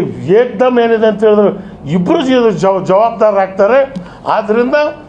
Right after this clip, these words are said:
ಇವತ್ತು ಮಾನ್ಯ ಮುಖ್ಯಮಂತ್ರಿಗಳಿಗೆ ಪ್ರಾರ್ಥನೆ ಮಾಡ್ತೇವೆ, ಐದನೇ ತಾರೀಕಿನೊಳಗೆ ನೀವು ಇದನ್ನ result ಬರ್ದೇ ಇದ್ರೆ ಮುಂದೆ ನಮ್ಮ ಕೈಲಿ, ನಮ್ಮ ಕೈಲಿ ಏನ್ ಸಾಧ್ಯವೋ ನಾವು ಮರದ ಹತ್ರ ಬಂದು ಡಿ ಸಿ ಆಫೀಸ್ ಕಾಂಪೌಂಡ್ ಎದುರುಗಡೆ ಬೇಕಾದ್ರೆ ಕೂತ್ಕೊಳ್ಳೋಕೆ ತಯಾರಾಗಿದ್ದೀವಿ.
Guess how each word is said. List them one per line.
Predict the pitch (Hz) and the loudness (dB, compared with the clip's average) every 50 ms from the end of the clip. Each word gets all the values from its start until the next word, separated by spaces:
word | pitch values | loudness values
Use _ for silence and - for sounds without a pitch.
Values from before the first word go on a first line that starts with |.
| - - - - - | -20 -20 -18 -12 -6
ಇವತ್ತು | 151 175 185 190 190 175 190 170 | -2 0 0 0 0 -2 -4 -4
ಮಾನ್ಯ | 147 139 147 151 156 165 202 214 214 214 | -4 -4 -4 -2 0 0 0 0 0 0
ಮುಖ್ಯಮಂತ್ರಿಗಳಿಗೆ | 196 196 208 208 220 247 254 247 254 247 254 240 220 220 220 214 214 208 165 - - - | 0 0 0 0 0 0 0 0 -2 -2 -2 -2 0 2 2 2 2 -2 -4 -6 -8 -6
ಪ್ರಾರ್ಥನೆ | 180 175 190 220 214 - 277 240 240 | -2 -2 -2 -2 -4 -2 -2 0 0
ಮಾಡ್ತೇವೆ, | 240 226 214 - 262 240 247 277 277 277 277 - 185 - - - - - - - | 0 -2 -2 0 0 2 4 4 2 2 0 -8 -14 -16 -18 -20 -20 -16 -6 -2
ಐದನೇ | - 165 202 233 214 220 240 233 | 0 0 0 0 -2 0 0 0
ತಾರೀಕಿನೊಳಗೆ | 226 233 220 214 208 214 208 208 208 202 196 202 202 196 | 2 2 2 2 2 0 -2 -2 -2 0 0 0 0 0
ನೀವು | 190 190 190 190 185 | -2 -2 -2 -2 -2
ಇದನ್ನ | 180 170 185 180 165 | -2 -2 -2 0 0
result | 165 151 147 165 165 185 269 285 254 202 180 | 0 0 0 -2 0 0 0 0 -2 -2 -2
ಬರ್ದೇ | 190 190 185 185 185 180 | -2 -2 0 0 0 0
ಇದ್ರೆ | 165 147 165 170 175 180 180 180 - - - - - - - - | 0 -2 0 0 2 0 0 -2 -8 -16 -20 -20 -20 -20 -16 -12
ಮುಂದೆ | 120 127 170 220 247 254 254 247 220 | -6 -4 -2 0 0 0 0 0 0
ನಮ್ಮ | 208 190 185 175 175 | 0 -2 -4 -2 -2
ಕೈಲಿ, | 190 202 214 214 202 190 175 170 170 | 0 2 2 2 2 0 0 -2 -2
ನಮ್ಮ | 165 165 175 175 175 | -4 -4 -4 -4 -2
ಕೈಲಿ | 185 202 208 196 180 | 0 0 2 2 2
ಏನ್ | 190 202 196 | 0 0 0
ಸಾಧ್ಯವೋ | - - 202 180 175 156 160 185 190 | -2 -4 -2 -2 -2 -4 -4 -4 -2
ನಾವು | 185 170 151 | -2 -2 0
ಮರದ | 143 160 180 185 208 214 | -2 -2 -2 -2 -4 -4
ಹತ್ರ | 208 214 190 | -4 -6 -6
ಬಂದು | 175 185 208 214 208 - - - - - 127 | -2 -2 -4 -4 -4 -12 -16 -18 -18 -12 -6
ಡಿ | 170 214 208 | -4 -2 -2
ಸಿ | 208 233 | 0 0
ಆಫೀಸ್ | 233 202 190 - 214 196 208 - | 0 0 0 -2 -4 -4 -4 -4
ಕಾಂಪೌಂಡ್ | 175 165 185 185 190 214 208 196 | -4 -4 -4 -2 -4 -2 -2 -2
ಎದುರುಗಡೆ | 175 170 170 170 180 180 180 | -2 -2 -2 -4 -2 -2 -2
ಬೇಕಾದ್ರೆ | 160 151 - 202 233 214 160 | -2 -4 -4 -4 -6 -6 -8
ಕೂತ್ಕೊಳ್ಳೋಕೆ | 165 - 139 156 143 - - - | -12 -10 -8 -10 -10 -10 -10 -10
ತಯಾರಾಗಿದ್ದೀವಿ. | - - 127 120 123 113 - - - 185 - | -6 -4 -4 -4 -4 -6 -10 -12 -14 -14 -14